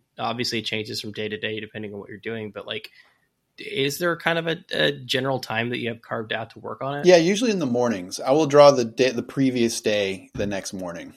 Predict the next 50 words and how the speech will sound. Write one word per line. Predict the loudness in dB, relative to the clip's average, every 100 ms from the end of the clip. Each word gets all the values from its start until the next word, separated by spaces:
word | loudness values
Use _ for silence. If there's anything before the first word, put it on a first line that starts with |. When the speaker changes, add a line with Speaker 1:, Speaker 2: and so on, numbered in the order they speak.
| -18
Speaker 2:
usually. | -16 -14 -8
Yeah, | -6 -2
but | -2
yeah, | 4 8
I | 8
usually | 6 4 4
wait | 4 4 4 0
for | -2
the | 0 0
whole | 0 0
day | 0
to | -2
finish | -6 -8 -6 -8
'cause | -8 -4
you | -2
never | -2 -4
know | -6 -8
if, | -8 -12 -18 _ _ _ _ _ _ -8
you | -6
know, | -6 -8 -12 _
you're | -10 -6
like, | -4 0
"Oh, | 0 0
today | -2 -2 0
have | 0 -2
a," | -6 -2
and | 0 2
then, | 0
like, | 0 -6 -10 _
at, | -6 -4
like, | -6 -6 -12 -4
nine | 0 2 2
thirty | 0 0 0
at |
night, | 0 -2 -2
something | -4 -4 -4
crazy | -2 -2 0
<laughs> | 0
happens. | 0 -2 -6
You're | -6
like, | -8
"Shit, | -4 -4 -2
I | 2
already | 2 2
drew | 0 -2 -2
the |
comic | 0 0 0
for | -4 -8
the | -8
day." | -8 -8